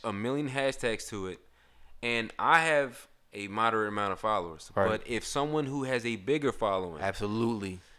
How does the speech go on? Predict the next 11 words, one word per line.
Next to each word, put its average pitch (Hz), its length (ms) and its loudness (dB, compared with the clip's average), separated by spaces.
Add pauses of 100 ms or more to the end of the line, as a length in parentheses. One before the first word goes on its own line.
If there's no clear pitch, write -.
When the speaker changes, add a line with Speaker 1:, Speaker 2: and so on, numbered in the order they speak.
(160)
Speaker 1:
with, 107 560 -2 (1000)
with, 107 280 -4
with 110 120 -2
a 104 80 -2
thought 143 320 6
process 139 420 4
that's 120 220 2
similar 160 360 4
to 160 160 -6
yours 120 480 2
Speaker 2:
Mm-hmm. 113 320 0